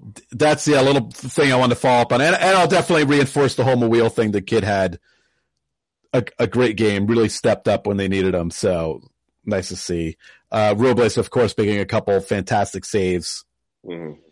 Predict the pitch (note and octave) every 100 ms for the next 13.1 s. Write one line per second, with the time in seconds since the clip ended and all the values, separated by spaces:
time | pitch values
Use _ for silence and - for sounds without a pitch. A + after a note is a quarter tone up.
0 | _ _ _ _ _ _ A#2+ - C3+ -
1 | B2+ - - - G#2+ G#2+ G#2 G2 B2+ A#2
2 | C3 C3 - B2+ A#2+ B2+ B2 B2 A2+ G2
3 | G#2 G#2+ G#2 A#2 G#2+ G#2 G2 F#2+ F2 E2
4 | - F#2 - G#2+ F2+ F2+ E2 E2 - A2
5 | A2 F2+ E2 - F#2+ D#2+ D2 - - _
6 | _ _ _ _ _ _ _ _ _ _
7 | _ _ B2 B2+ A#2 G2 A2+ - C3+ A#2+
8 | F2 - _ _ _ _ _ B2+ B2+ G2
9 | C3 F2 C2+ - _ _ _ _ _ _
10 | _ _ _ _ _ C3+ G2+ B2+ A2+ B2
11 | - E2 D2+ - - - _ _ E2+ F2+
12 | - - _ - B2+ C3+ - F#2+ C2 -
13 | -